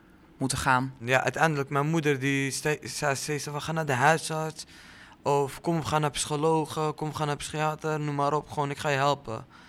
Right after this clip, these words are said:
Speaker 2: Maar ja, ik, eh, ja, mijn, mijn vader heeft nog nooit zoiets gezegd tegen mij dan. Hij heeft nooit gezegd: "Jongen, waar zit je mee?" Of: "Heb je een probleem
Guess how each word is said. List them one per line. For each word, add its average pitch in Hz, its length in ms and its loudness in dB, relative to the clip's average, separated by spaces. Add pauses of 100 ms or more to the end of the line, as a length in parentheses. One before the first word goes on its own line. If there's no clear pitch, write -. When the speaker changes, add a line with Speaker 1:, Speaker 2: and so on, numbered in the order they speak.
(480)
Speaker 2:
Maar 131 680 2 (840)
ja, 131 400 6 (120)
ik, - 200 -10
eh, 151 160 0
ja, 123 140 -2
mijn, 123 260 0
mijn 143 220 8
vader 147 300 4
heeft 131 120 4
nog 143 200 -2
nooit 147 240 2
zoiets 135 260 0
gezegd 131 320 -4
tegen - 200 -8
mij 123 180 2
dan. 135 180 -4
Hij 160 100 -10 (220)
heeft 117 160 -8
nooit 135 240 -2
gezegd: 131 340 -6
"Jongen, 131 280 -2
waar 123 160 2
zit 127 240 -10
je 135 80 -4
mee?" 123 280 -2
Of: 113 120 -10 (360)
"Heb 113 120 -10
je 123 120 -2
een 120 120 -6
probleem 123 640 -2